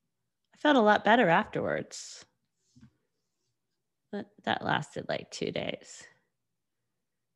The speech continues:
Probably would have been even better if I was, like, on mushrooms or something during the experience,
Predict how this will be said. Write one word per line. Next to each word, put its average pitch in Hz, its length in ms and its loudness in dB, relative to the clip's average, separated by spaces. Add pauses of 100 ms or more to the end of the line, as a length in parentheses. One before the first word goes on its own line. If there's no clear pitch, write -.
(2250)
Probably 285 280 6
would 220 140 6
have 202 60 4
been 196 140 4
even 175 240 0
better 147 320 2
if 135 140 -4
I - 80 -4
was, - 140 -8
like, - 180 -10
on 151 180 -6
mushrooms 147 560 -10
or 165 100 -12
something - 500 -12
during 202 280 -12
the - 60 -10
experience, - 580 -16